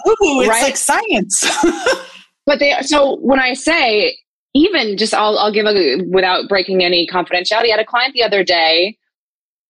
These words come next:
Speaker 2: whose part wasn't even aware that it existed. This part was like,
Speaker 1: Yeah.
Speaker 2: "Oh, I exist,"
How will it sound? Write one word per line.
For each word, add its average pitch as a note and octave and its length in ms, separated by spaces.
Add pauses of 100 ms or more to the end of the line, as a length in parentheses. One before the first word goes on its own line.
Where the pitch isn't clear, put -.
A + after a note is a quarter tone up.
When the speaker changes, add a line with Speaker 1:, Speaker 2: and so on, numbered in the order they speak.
(120)
Speaker 2:
whose A#3 180
part A#3 400
wasn't G#3 460
even A#3 260
aware G3 840
that G3+ 220
it F#3 100
existed. F3+ 640 (800)
This F3+ 100
part - 280
was F#3+ 120
like, F3+ 140
Speaker 1:
Yeah. G3 120
Speaker 2:
"Oh, G#4+ 180
I F3 120
exist," G3+ 580